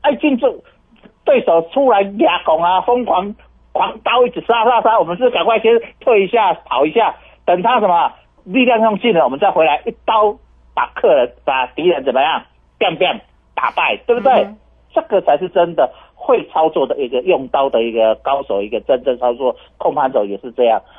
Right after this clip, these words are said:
Speaker 1: 啊。但是他离我，我们在像我，我大师兄，我也很会下象棋啊。
Speaker 2: 哦。
Speaker 1: 我们在下象棋哦，
Speaker 2: <laughs>
Speaker 1: 一般咱是不是都给他滚手球、击飞跑哦？以前，
Speaker 2: 嗯哼。
Speaker 1: 因为我们小时候没有，那个时候没有手机啦，
Speaker 2: 对。
Speaker 1: 没有什么，对不对？小朋友我们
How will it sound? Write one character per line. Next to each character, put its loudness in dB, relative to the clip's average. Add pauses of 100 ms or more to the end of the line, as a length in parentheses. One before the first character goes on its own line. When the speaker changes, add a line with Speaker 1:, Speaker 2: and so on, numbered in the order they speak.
(140)
Speaker 1:
啊。 2
但 0
是 -2
他 0
离 -4
我， 0 (220)
我 0
们 0
在 0
像 0 (140)
我， -18
我 -4
大 0
师 -10
兄， 2
我 4
也 4
很 -2
会 2
下 0
象 -2
棋 -16
啊。 -20 (760)
Speaker 2:
哦。 -6
Speaker 1:
我 0
们 2
在 2
下 2
象 -2
棋 -2
哦， 2
Speaker 2:
<laughs> 0
Speaker 1:
一 2
般 0
咱 2
是 -6
不 -4
是 -
都 0
给 -2
他 2
滚 -2
手 0
球、 -4
击 -10
飞 2
跑 0
哦？ -2
以 -8
前， -8 (240)
Speaker 2:
嗯 -8
哼。 -
Speaker 1:
因 -4
为 0
我 0
们 -2
小 0
时 0
候 2
没 -2
有， 2 (840)
那 0
个 2
时 0
候 4
没 2
有 2
手 -4 (100)
机 -8
啦， 0 (220)
Speaker 2:
对。 -8
Speaker 1:
没 4
有 2
什 -6
么， 0
对 -4
不 2
对？ 2 (420)
小 0
朋 2
友 4
我 -4
们 -4